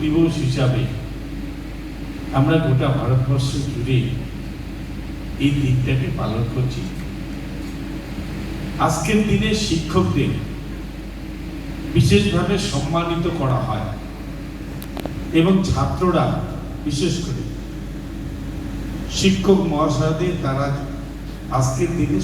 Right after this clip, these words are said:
সম্মানিত করে। এই প্রোগ্রামটা বিভিন্ন স্কুলে হচ্ছে, বিভিন্ন সার্কেলে হচ্ছে, কলেজে হচ্ছে, ইউনিভার্সিটিতে হচ্ছে। তা আমি অল্প কথা বলবো, কারণ আমাকে অনেকগুলো জায়গায় আজকে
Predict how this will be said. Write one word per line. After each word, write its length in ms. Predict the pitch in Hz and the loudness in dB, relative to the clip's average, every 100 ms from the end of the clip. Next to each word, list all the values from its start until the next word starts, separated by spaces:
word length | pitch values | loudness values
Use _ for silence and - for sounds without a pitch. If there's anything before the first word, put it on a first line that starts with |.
| - | 0
সম্মানিত 480 | 127 127 127 - 135 127 | 0 2 2 0 -2 -2
করে। 200 | - - - - - - - - - - - - - - - - - - - - - - - - - - 147 | -2 -4 -4 -6 -8 -8 -8 -8 -8 -6 -6 -6 -6 -6 -6 -6 -6 -6 -6 -6 -4 -4 -4 -6 -6 -4 6
এই 80 | 190 196 | 6 8
প্রোগ্রামটা 520 | 190 185 202 202 208 202 - - - - - - - - | 4 4 4 6 6 6 2 -4 -8 -10 -10 -12 -12 -2
বিভিন্ন 300 | 165 190 226 214 185 | 0 0 0 2 2
স্কুলে 340 | - 175 185 196 165 | 0 0 4 6 6
হচ্ছে, 240 | 170 196 196 160 | 4 2 2 4
বিভিন্ন 280 | 151 165 165 135 | 4 2 2 0
সার্কেলে 420 | 131 127 143 160 156 | 2 2 2 2 2
হচ্ছে, 200 | 156 165 139 | 0 -2 0
কলেজে 360 | 143 135 143 151 139 | 2 2 4 4 2
হচ্ছে, 260 | 139 - 160 - - 127 | 2 0 -2 -2 -2 2
ইউনিভার্সিটিতে 760 | 135 156 160 - 139 131 131 123 | 4 6 6 6 4 2 2 0
হচ্ছে। 260 | - - - - 50 - - - - - - - - - - - - - - - - | -2 -4 -6 -8 -10 -8 -8 -8 -8 -8 -8 -8 -8 -8 -8 -6 -6 -6 -4 -4 2
তা 60 | 156 | 2
আমি 120 | 160 202 160 | 4 4 4
অল্প 180 | - - 151 | 2 0 0
কথা 160 | 147 151 | 0 0
বলবো, 200 | 156 156 156 | 0 0 0
কারণ 160 | 156 151 147 | 0 0 0
আমাকে 220 | 160 175 160 147 | -2 -2 -2 0
অনেকগুলো 420 | 202 214 220 208 180 | 0 0 0 0 2
জায়গায় 280 | 147 143 156 151 | 2 2 2 0
আজকে 180 | - | 0